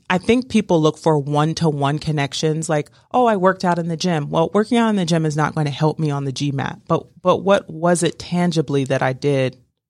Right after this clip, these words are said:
Well, I was disciplined about getting up and doing it. I also practiced against boys because they were better than me.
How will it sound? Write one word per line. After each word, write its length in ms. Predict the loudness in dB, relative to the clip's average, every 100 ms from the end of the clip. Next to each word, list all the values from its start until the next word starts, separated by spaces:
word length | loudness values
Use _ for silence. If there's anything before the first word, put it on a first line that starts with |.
| _ _ _ _ _ _ _ _
Well, 500 | 2 4 4 2 -6 -18 _ _ _
I 340 | 0 2 0 -2 -10
was 440 | -2 -2 0 -6 -10 _ -2
disciplined 500 | 0 0 -2 -2 -2
about 280 | -2 -4
getting 280 | -2 -2 -2
up 180 | -4 -6 -8
and 140 | -6
doing 300 | -4 -2 -2
it. 180 | -6 -10 _ _ _
I 160 | -4 2
also 340 | 2 2 0
practiced 540 | 0 0 0 0 -6 -4
against 400 | -2 -4 -6 0
boys 480 | 2 2 0 -4 -6
because 320 | -4 -4 -2
they 140 | -2
were 100 | -2
better 300 | -2 0 0
than 180 | -2 -4
me. 240 | -6 -10